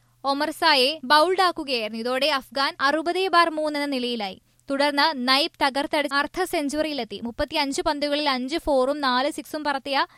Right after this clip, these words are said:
നൈബിനെ പന്ത്രണ്ടാം ഓവറിൽ അക്ഷർ പട്ടേലാണ് മടക്കി അയച്ചത്. രോഹിത് ശർമ്മയ്ക്കായിരുന്നു ക്യാച്ച്. തുടർന്ന് മുഹമ്മദ് നബി, നജീബുള്ള സദ്രാൻ, കരീം ജിന്നത്ത്, മുജീബ് റഹ്മാൻ എന്നിവർ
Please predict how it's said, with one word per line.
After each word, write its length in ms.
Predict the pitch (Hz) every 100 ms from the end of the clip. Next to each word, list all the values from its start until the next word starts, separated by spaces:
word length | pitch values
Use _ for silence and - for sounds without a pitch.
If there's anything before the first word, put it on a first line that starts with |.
| _ -
നൈബിനെ 520 | 262 262 285 311 294 320
പന്ത്രണ്ടാം 560 | 277 262 294 320 349
ഓവറിൽ 280 | 311 294 277 247 _ -
അക്ഷർ 420 | 269 269 277 359
പട്ടേലാണ് 520 | 302 311 311 311 277 302
മടക്കി 380 | 269 247 254 294
അയച്ചത്. 400 | 214 220 220 - _ _ -
രോഹിത് 320 | 254 262 311
ശർമ്മയ്ക്കായിരുന്നു 640 | 320 311 311 311 277 269 277
ക്യാച്ച്. 380 | 262 220 220 226
തുടർന്ന് 400 | 240 254 262 262 349 _ _ -
മുഹമ്മദ് 460 | 269 269 330 339 330
നബി, 260 | 294 294 311 - _ _ _ _ 262
നജീബുള്ള 520 | 269 247 320 330 330 339 311 _ -
സദ്രാൻ, 460 | 277 240 262 269 339 _ _ _ -
കരീം 360 | 277 277 330 349
ജിന്നത്ത്, 400 | 302 262 262 - _ _ _
മുജീബ് 400 | 254 269 285 320
റഹ്മാൻ 380 | 285 262 302 311
എന്നിവർ 300 | 294 262 285